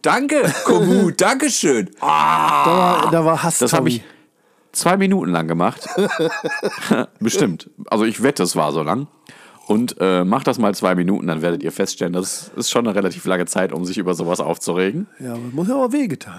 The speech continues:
Speaker 1: Hab
Speaker 2: haben.
Speaker 1: da gestanden und hab mir die, ich nenne es jetzt mal verwundete Stelle, gerieben. Es muss einfach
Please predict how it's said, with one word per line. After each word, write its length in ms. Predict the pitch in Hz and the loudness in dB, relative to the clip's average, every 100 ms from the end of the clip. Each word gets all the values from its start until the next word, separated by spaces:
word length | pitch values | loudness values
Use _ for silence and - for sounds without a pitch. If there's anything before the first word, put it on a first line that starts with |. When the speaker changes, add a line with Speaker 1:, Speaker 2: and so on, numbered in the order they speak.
| 123 | -2
Speaker 1:
Hab 100 | - | -2
Speaker 2:
haben. 100 | - | -2
Speaker 1:
da 160 | 101 101 | 0 0
gestanden 540 | 101 - 98 123 - | 0 0 -2 -2 -4
und 160 | 98 101 | -4 -2
hab 180 | 110 | -4
mir 220 | 104 104 98 | -2 0 0
die, 400 | 95 95 95 - _ _ _ | -2 -2 -4 -6 _ _ _
ich 140 | 87 | -6
nenne 100 | 98 | -2
es 80 | 101 | -2
jetzt 140 | 107 95 | -2 -2
mal 160 | 92 | -2
verwundete 640 | - 101 107 151 170 - 110 | -2 -6 -2 0 0 -2 -6
Stelle, 500 | - 127 110 92 - | -4 0 0 0 -4
gerieben. 800 | 95 104 95 101 117 117 110 196 - _ - - _ _ _ _ _ _ _ _ _ | -6 -4 -2 -2 -2 -2 -2 -2 -8 _ -20 -20 _ _ _ _ _ _ _ _ _
Es 140 | - 117 | -6 -2
muss 360 | 147 196 - | 0 0 -2
einfach 520 | 117 135 143 151 147 | -2 -2 0 0 0